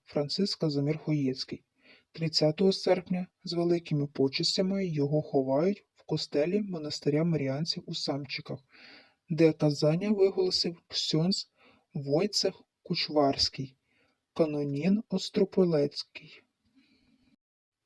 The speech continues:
Відтак село Остріківці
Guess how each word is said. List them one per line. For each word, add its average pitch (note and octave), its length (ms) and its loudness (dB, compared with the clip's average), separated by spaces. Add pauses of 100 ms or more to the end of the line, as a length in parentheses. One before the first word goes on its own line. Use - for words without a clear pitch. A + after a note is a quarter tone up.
(680)
Відтак E3 640 6
село E3+ 480 4
Остріківці - 840 0